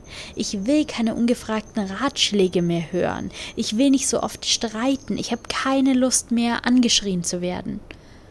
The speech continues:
Ich kann das alles so gut verstehen. Ich möchte das auch nicht in meiner Partnerschaft. Aber dieses Wissen, etwas Bestimmtes nicht mehr zu wollen,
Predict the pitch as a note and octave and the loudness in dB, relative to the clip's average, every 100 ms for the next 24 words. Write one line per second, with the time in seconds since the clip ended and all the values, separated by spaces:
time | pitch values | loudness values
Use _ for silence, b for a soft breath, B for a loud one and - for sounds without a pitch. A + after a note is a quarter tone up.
0 | B B B B - - - A#3 A#3+ A#3+ | B B B B -18 -10 -4 4 4 4
1 | - B3+ C4 - - - G#3 G#3 C#4 D4 | 4 6 4 2 -10 -14 -8 4 8 8
2 | D4+ C#4+ C#4 C#4 - B3 - - C4 B3+ | 6 4 6 4 4 2 2 2 4 6
3 | G#3+ A3+ B3 - - A#3 A#3 A#3 - C4+ | 6 4 0 -2 -4 0 2 2 2 2
4 | A3 G#3 - - D4+ F4+ - D#3 E3+ - | 2 0 -4 0 0 0 -2 -2 -2 -2
5 | E3+ D#3 D#3+ - - - - - - - | 0 -2 -4 -4 -6 -6 -8 -8 -10 -14
6 | - - - B B B B B B - | -18 -20 -20 B B B B B B -8
7 | - G#3+ A#3 A#3+ B3+ - G#3 A3 F4 - | -2 2 4 2 0 0 0 2 2 0
8 | G3 G#3 - A3 G#3+ - G#3+ - B3 B3+ | -2 0 -2 -2 -4 -4 -2 2 2 2
9 | A3+ A3+ C#4+ F4 - G3 F#3+ F3+ - F3+ | 0 4 4 4 0 2 4 2 -2 -2
10 | F3 F3 F#3 G#3 C#4 | 0 2 2 2 0